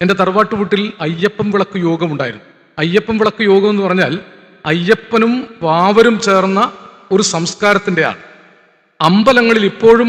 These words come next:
അയ്യപ്പൻ വിളക്ക് നടക്കുമ്പോൾ അമ്പലവും ഉണ്ടാക്കും, പള്ളിയും ഉണ്ടാക്കും. അതിൽ വാവരായിട്ടൊരാൾ വെളിച്ചപ്പെടും, അയാൾ ബാങ്കൊക്കെ വിളിക്കും. ഇപ്പോഴും കാണാം അയ്യപ്പൻ വിളക്ക്. എൻ്റെ തറവാട്ടിലെ രണ്ട് അമ്മാമ്മമാരിൽ ഒരാൾ അയ്യപ്പൻ വെളിച്ചപ്പാടും ഒരാൾ വാവര് വെളിച്ചപ്പാടുമായിരുന്നു.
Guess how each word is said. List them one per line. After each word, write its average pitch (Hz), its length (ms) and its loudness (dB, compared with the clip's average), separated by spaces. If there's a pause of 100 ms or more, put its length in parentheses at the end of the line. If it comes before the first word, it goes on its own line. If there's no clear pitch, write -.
അയ്യപ്പൻ 202 340 -2
വിളക്ക് 202 240 -2
നടക്കുമ്പോൾ 185 380 0
അമ്പലവും 190 460 0
ഉണ്ടാക്കും, 180 340 0 (100)
പള്ളിയും 180 360 0
ഉണ്ടാക്കും. 139 280 -10 (420)
അതിൽ 220 180 2 (120)
വാവരായിട്ടൊരാൾ 202 920 2
വെളിച്ചപ്പെടും, 160 400 -6 (560)
അയാൾ 220 160 4 (100)
ബാങ്കൊക്കെ 226 520 2
വിളിക്കും. 156 220 -4 (360)
ഇപ്പോഴും 302 300 -2
കാണാം 226 220 2
അയ്യപ്പൻ 202 280 0
വിളക്ക്. 160 220 -4 (480)
എൻ്റെ 226 260 0
തറവാട്ടിലെ 214 520 2 (120)
രണ്ട് 185 300 0
അമ്മാമ്മമാരിൽ 190 580 0 (140)
ഒരാൾ 180 280 2
അയ്യപ്പൻ 180 380 -4
വെളിച്ചപ്പാടും 190 500 0 (400)
ഒരാൾ 160 260 0 (140)
വാവര് 147 460 -4
വെളിച്ചപ്പാടുമായിരുന്നു. 135 640 -10